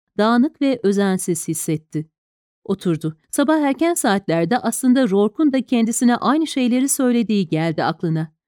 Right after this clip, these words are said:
Rourke araştırmaya devam edecekti. Şu anda akıllı beyinler ve karmaşık teçhizatlarla karşı karşıyaydı. Rourke'un açıkladığı kadarıyla onun karmaşık engelleri çözümleyip aşması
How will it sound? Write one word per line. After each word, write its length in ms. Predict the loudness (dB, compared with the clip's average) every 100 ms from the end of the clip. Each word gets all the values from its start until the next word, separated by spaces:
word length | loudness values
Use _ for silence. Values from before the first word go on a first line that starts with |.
| -2
Rourke 300 | 2 2 2
araştırmaya 600 | 0 0 -2 0 2 2 2
devam 360 | 0 0 0
edecekti. 640 | 0 -2 -4 -6 -6 -8 -8 _ -8
Şu 180 | -2
anda 300 | 0 0 0
akıllı 520 | -2 -6 -4 0 0 2
beyinler 520 | 2 2 0 0 0
ve 100 | -2
karmaşık 580 | -2 -2 0 -2 -6 -4
teçhizatlarla 880 | -2 -2 -2 -2 -2 -2 0 0
karşı 380 | -2 -2 -2 -4
karşıyaydı. 800 | -4 -4 -4 -4 -2 -2 -4 -8 _ _ _ -4
Rourke'un 380 | 0 2 2 -2
açıkladığı 600 | -2 -2 0 0 2 0
kadarıyla 680 | 0 0 2 2 0 -2 -6 _ _ -2
onun 260 | 4 4 4
karmaşık 520 | 0 2 2 0 -2
engelleri 580 | 2 2 2 2 2 0
çözümleyip 560 | 0 0 2 2 0 -2
aşması 580 | -4 -2 -2 0 -2